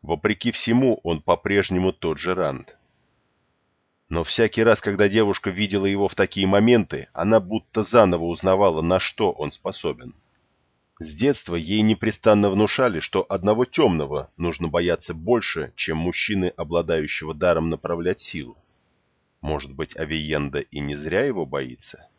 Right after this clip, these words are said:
Но, оглянувшись на Авиенду, Игвейн увидела на её лице искреннее изумление.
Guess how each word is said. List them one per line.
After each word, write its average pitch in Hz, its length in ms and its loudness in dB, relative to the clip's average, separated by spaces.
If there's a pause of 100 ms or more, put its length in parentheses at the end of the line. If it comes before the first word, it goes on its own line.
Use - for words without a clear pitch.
(760)
Но, 127 160 6
оглянувшись 151 560 4
на 135 120 8
Авиенду, 131 580 4
Игвейн 107 400 2
увидела 107 420 0
на 104 120 4
её 104 260 2
лице 101 400 -2
искреннее 95 680 -2
изумление. 87 720 -2